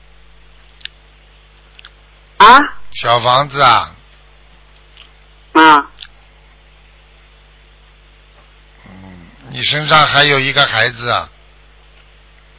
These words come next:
Speaker 1: 啊，我身上有孩子呢。
Speaker 2: 嗯。像看上去
Speaker 1: 我没做过胎呀，是不是也是胚胎啊？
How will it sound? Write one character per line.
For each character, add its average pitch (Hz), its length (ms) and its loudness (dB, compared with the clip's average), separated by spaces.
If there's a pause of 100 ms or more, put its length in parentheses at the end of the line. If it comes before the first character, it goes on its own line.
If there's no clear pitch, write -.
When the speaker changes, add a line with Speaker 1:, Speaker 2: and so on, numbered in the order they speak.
(380)
Speaker 1:
啊， - 300 6
我 190 120 4 (120)
身 262 120 8
上 269 200 6
有 202 60 6
孩 147 200 2
子 156 80 2
呢。 156 380 6
Speaker 2:
嗯。 110 460 -12 (1300)
像 143 360 0
看 151 220 0
上 143 120 2
去 233 60 8
Speaker 1:
我 240 60 8
没 240 160 6
做 339 200 2
过 262 140 6
胎 214 260 4
呀， 208 140 6 (160)
是 262 120 0
不 277 60 4 (120)
是 262 260 6
也 - 180 6
是 - 120 0
胚 - 220 2
胎 202 240 6
啊？ 143 360 4